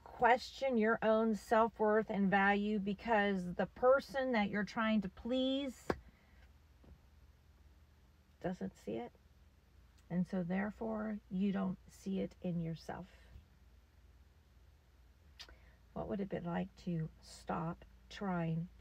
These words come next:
to please and appease people to get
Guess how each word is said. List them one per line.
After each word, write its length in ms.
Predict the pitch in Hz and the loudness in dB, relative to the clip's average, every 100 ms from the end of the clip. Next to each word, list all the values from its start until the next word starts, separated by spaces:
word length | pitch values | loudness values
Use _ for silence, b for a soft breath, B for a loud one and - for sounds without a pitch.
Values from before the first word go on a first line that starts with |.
| - | -4
to 240 | 196 180 - - - | -2 -4 -8 -20 -12
please 580 | - 214 202 202 190 - - | -4 -2 0 -2 -4 -8 -8
and 160 | 180 180 | -6 -4
appease 640 | 175 - 220 202 196 - - | -6 -6 -2 0 -2 -4 -8
people 520 | 202 185 175 170 175 - b b b b b - | -6 -4 -4 -4 -6 -10 b b b b b -8
to 120 | 208 | -4
get 440 | 170 220 202 - | 0 2 2 0